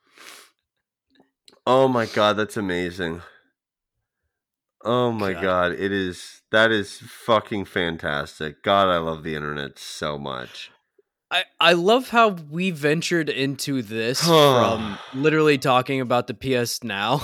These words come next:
Speaker 2: <laughs> or the P S or the new P S Plus. Um,
Speaker 1: Ugh.
Speaker 2: but honestly, that's, that's, uh, that's kinda how this show rolls. <laughs> We didn't even get to
Speaker 1: Ugh.
Speaker 2: our main topic.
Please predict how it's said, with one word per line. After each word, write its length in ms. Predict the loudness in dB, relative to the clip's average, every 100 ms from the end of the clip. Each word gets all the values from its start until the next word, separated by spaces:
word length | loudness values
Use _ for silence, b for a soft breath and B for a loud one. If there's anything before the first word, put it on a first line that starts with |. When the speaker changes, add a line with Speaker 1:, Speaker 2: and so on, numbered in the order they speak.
| -4
Speaker 2:
<laughs> 120 | _
or 160 | 2 2
the 100 | 2
P 240 | -4 4
S 320 | 4 4 -2 -6
or 180 | -2 0
the 140 | 0
new 180 | 0 -2
P 200 | -2 -2
S 120 | -2
Plus. 380 | -4 -4 -4 -6 B B B -6
Um, 140 | 4
Speaker 1:
Ugh. 460 | 6 6 4 -2 B B B
Speaker 2:
but 220 | 2 2 -2 _ -2
honestly, 500 | 6 6 6 4 4
that's, 560 | 4 2 2 -2 -2 -6 _ _
that's, 400 | -16 -10 -6 -6
uh, 360 | -4 -4 -4 -4 _ _ _ _ _
that's 180 | -14 -8
kinda 260 | -2 0 0
how 120 | 0
this 160 | -2
show 260 | -4 -4 -4
rolls. 640 | -4 -6 -4 0 2 2 2
<laughs> 40 | -6 -16 -20 -20 -14 -14 B B B B B -6
We 100 | 0
didn't 200 | 2 2
even 240 | 4 4 8
get 200 | 6 6
to 100 | 6
Speaker 1:
Ugh. 60 | 8
Speaker 2:
our 80 | 8
main 280 | 6 4
topic. 440 | 4 4 4 2